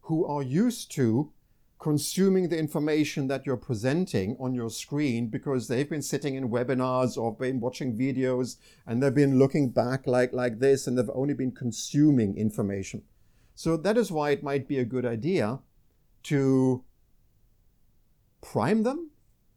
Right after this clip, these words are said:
to tell them at the beginning that there is going to be interaction. So let's have a look at the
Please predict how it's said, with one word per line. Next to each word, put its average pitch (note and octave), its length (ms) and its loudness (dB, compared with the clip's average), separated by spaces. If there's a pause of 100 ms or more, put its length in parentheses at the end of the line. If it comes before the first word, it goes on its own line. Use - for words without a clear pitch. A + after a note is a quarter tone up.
to B2 100 0
tell C#3+ 380 2
them G3+ 140 -2
at G3 120 -10
the A#3 60 -4
beginning G3 580 0
that - 180 -6
there A2 200 0
is F3 160 2
going G3 200 0
to G3+ 80 -4
be G3 220 -2
interaction. G#3 760 -8 (640)
So - 140 -4
let's A3+ 220 0
have A3 160 4
a F#3+ 40 4
look F#3 200 4
at D3 100 -2
the C3+ 220 -4